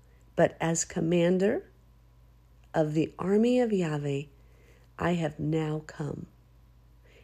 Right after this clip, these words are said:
And Joshua fell on his face to the earth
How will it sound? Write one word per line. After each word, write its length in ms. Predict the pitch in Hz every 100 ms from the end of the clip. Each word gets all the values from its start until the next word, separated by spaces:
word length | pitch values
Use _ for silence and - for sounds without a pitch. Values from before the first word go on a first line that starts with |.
| - 160
And 120 | 156
Joshua 520 | 156 151 147 151 147
fell 400 | - - 185 196
on 160 | 214 233
his 260 | 233 226
face 300 | - 190 185
to 160 | - 185
the 220 | 185 180
earth 240 | 170 170